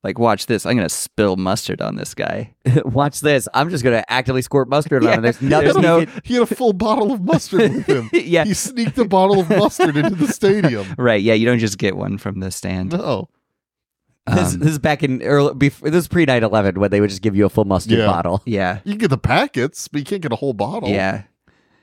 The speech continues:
Speaker 2: They
Speaker 1: Oh.
Speaker 2: probably just took it from the stands. Like,
Speaker 3: No, they
Speaker 2: from
Speaker 3: have packets.
Speaker 2: Okay.
Speaker 1: Yeah.
Speaker 2: So, y-, yeah, they just squirt mustard on him. He doesn't do shit, and then he knocks him off the fucking baseball
Speaker 1: Yeah.
Speaker 2: stands.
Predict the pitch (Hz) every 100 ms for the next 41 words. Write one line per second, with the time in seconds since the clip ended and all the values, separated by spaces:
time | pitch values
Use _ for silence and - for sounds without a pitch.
0 | _ 131 214 262 220 - - 175 175 156
1 | - 139 131 113 110 - 131 107 85 110
2 | - - - 127 127 185 147 147 131 165
3 | 165 - 92 - - - 113 110 80 90
4 | _ _ 107 98 98 98 _ _ _ _
5 | _ _ - - 147 151 156 131 110 131
6 | 139 - 170 143 143 - 147 139 135 131
7 | 160 135 123 127 - 127 123 120 117 113
8 | 117 123 117 113 - 123 104 117 117 113
9 | 113 110 110 107 104 127 127 104 90 87
10 | 85 - - 113 95 90 76 76 -